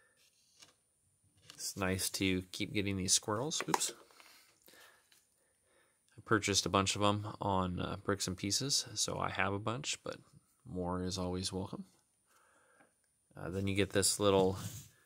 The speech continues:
tractor trailer thing. These are, uh, prints. Opens up just like that to get your driver in there.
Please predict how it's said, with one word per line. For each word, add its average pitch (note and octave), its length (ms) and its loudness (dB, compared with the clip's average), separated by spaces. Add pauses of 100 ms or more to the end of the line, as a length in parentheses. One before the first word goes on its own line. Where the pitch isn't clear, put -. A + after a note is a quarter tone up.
(320)
tractor - 400 0
trailer A2 360 2
thing. A#2+ 320 -4 (3500)
These F2+ 280 -2
are, F2 180 -2
uh, F2 120 0
prints. - 500 0 (1300)
Opens G2 300 -6
up - 220 -4
just - 240 -2
like F2+ 140 -4
that - 240 0
to F#2+ 200 -4
get F#2 220 -4
your F#2 100 -4
driver G#2+ 320 2
in C3 80 0
there. D3 220 -4